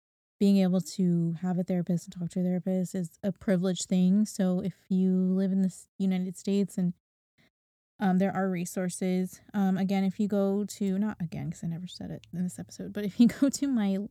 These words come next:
Linktree, the link in bio on my Instagram or Twitter, I have some mental health resources there you can check out. Um, so what I'm trying to say is I understand it's a privilege.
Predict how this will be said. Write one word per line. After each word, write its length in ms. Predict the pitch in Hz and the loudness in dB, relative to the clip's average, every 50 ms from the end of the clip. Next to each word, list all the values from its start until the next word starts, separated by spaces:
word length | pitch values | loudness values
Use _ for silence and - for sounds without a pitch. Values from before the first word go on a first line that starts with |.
| _ _ - | _ _ -2
Linktree, 760 | 190 190 185 185 - - - - - 208 202 208 208 208 208 _ _ _ _ _ _ _ _ _ _ _ - | -2 0 0 -2 -4 -8 -12 -8 -4 -2 0 0 0 -2 -4 _ _ _ _ _ _ _ _ _ _ _ -2
the 100 | 196 190 | -2 0
link 260 | 185 180 185 190 - - - | 0 0 0 -2 -4 -6 -4
in 220 | - 202 196 190 180 | 0 0 2 2 2
bio 460 | 175 165 170 170 175 180 180 180 180 | 0 0 0 0 0 0 0 0 0
on 220 | 180 175 175 170 | 0 -2 -2 -2
my 120 | 175 180 175 | -2 -2 -2
Instagram 680 | 165 - 180 180 - - 180 185 175 170 165 180 - | -4 -4 -6 -8 -8 -8 -6 -4 -2 -2 -2 -2 -4
or 60 | 175 | -8
Twitter, 460 | 165 - - 202 185 185 185 185 180 - | -10 -8 -4 -2 0 2 2 2 0 0
I 60 | 190 | -2
have 200 | 175 175 180 175 | -2 -4 -4 -6
some 200 | - - 180 175 | -4 -2 0 2
mental 260 | 175 180 175 - 190 | 2 2 0 -2 -4
health 380 | 170 - - 180 180 170 - - | -6 -6 -6 -8 -8 -8 -6 -4
resources 580 | 202 196 185 - 220 208 202 - - 220 208 196 | -4 -4 -2 -2 -2 -2 -2 -2 -2 -2 0 0
there 160 | 214 220 220 | 0 0 2
you 160 | 220 220 214 | 2 0 0
can 220 | - - 220 220 | 0 0 0 0
check 260 | - - 226 208 - 214 | 0 -2 -4 -6 -4 -4
out. 220 | 214 214 226 - _ _ _ _ _ _ _ _ _ _ _ _ _ _ | -4 -4 -4 -6 _ _ _ _ _ _ _ _ _ _ _ _ _ _
Um, 240 | 196 202 208 196 180 - | -2 0 0 0 0 -2
so 460 | - - - 220 220 214 208 208 202 - | -6 -4 0 0 2 2 2 2 0 -2
what 160 | - 208 214 214 | -2 -2 -2 0
I'm 80 | 208 | 0
trying 180 | 202 - 226 220 | 0 0 0 0
to 100 | 214 190 | 0 0
say 220 | - - 190 185 | -2 -2 -2 -2
is 280 | 180 180 180 165 - - - - | -2 -2 -4 -6 -8 -12 -10 -6
I 140 | 185 185 190 | -4 -2 -2
understand 400 | 196 190 185 - - 175 165 160 | 0 -2 -2 -4 -4 -6 -6 -6
it's 100 | - 190 | -10 -12
a 40 | |
privilege. 640 | - 190 185 180 - 190 185 170 170 175 - - | -10 -10 -10 -8 -6 -4 -2 -2 -2 -4 -6 -10